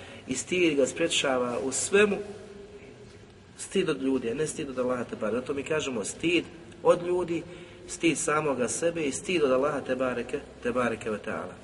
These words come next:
Stid samoga sebe ima značenje da se stidiš svojih manjkavosti u izvršavanju ibadeta.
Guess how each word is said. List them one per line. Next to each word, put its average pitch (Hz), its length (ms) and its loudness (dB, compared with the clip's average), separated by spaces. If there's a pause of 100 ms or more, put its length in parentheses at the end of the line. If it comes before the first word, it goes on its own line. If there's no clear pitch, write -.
(2000)
Stid 220 340 6
samoga 190 460 6
sebe 160 340 4
ima 165 260 4
značenje 143 720 0 (600)
da 131 100 4
se 127 160 -2
stidiš 185 720 0
svojih 170 400 2
manjkavosti 139 680 2 (1200)
u 127 60 -4
izvršavanju 147 760 2
ibadeta. 131 720 2